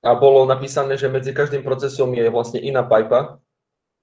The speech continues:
tak je v poriadku, ak som to vyriešil tak, že som si alokoval, o, vlastne pole, kde som si vždycky pri vytváraní novej pipy vlastne realokoval to pole a pridal som si tam vlastne tie prvky potrebné pre pipu.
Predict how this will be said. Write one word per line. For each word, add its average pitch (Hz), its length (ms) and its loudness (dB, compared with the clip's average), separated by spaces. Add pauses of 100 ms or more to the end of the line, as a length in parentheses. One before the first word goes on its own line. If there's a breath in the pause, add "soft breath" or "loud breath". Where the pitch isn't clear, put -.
(260)
tak 127 160 -2
je 139 100 2
v 139 60 -4
poriadku, 139 400 0
ak 160 160 -2
som 175 80 -4
to 170 160 -2
vyriešil 165 400 -2
tak, 151 240 -2
že 147 100 -2
som 143 220 -6
si 135 260 -6
alokoval, 127 680 4 (180)
o, 110 220 2
vlastne 117 400 -2
pole, 120 480 -2 (880)
kde 127 240 0
som 143 160 -4
si 135 160 -10
vždycky 147 400 -10
pri 131 160 -6
vytváraní 135 560 0
novej 131 240 2
pipy 127 480 -2
vlastne 117 400 -2
realokoval 123 720 4
to 127 160 -2
pole 131 240 4
a 117 80 4
pridal 123 320 0
som 123 160 -14
si 123 100 -20
tam 113 220 -6
vlastne 113 240 -6
tie 113 160 -12
prvky 131 400 -4
potrebné 113 480 -4
pre 107 160 -4
pipu. 104 400 -2